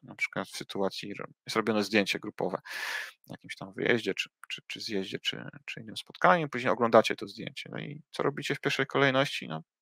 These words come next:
patrzycie na, na siebie, nie? Czy, czy wszystko wyszło ok, czy nie jest krzywo, czy tam gdzieś sosem nie ufajdaliście, nie? Czyli generalnie jest tak, że ludzie nie szukają aktywnie pomyłek, potknięć u innych osób, tylko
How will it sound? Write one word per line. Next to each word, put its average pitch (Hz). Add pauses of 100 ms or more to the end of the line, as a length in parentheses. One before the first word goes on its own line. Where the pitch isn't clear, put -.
(100)
patrzycie -
na, 139
na 135
siebie, 110
nie? 107
Czy, -
czy -
wszystko -
wyszło 110
ok, - (220)
czy -
nie 95
jest 95
krzywo, 104 (720)
czy -
tam 104
gdzieś -
sosem 110
nie 98
ufajdaliście, 92 (260)
nie? -
Czyli - (360)
generalnie 143
jest 135
tak, 127
że 123 (520)
ludzie 147 (100)
nie -
szukają 131
aktywnie 113 (160)
pomyłek, 117
potknięć -
u 113
innych 104
osób, -
tylko -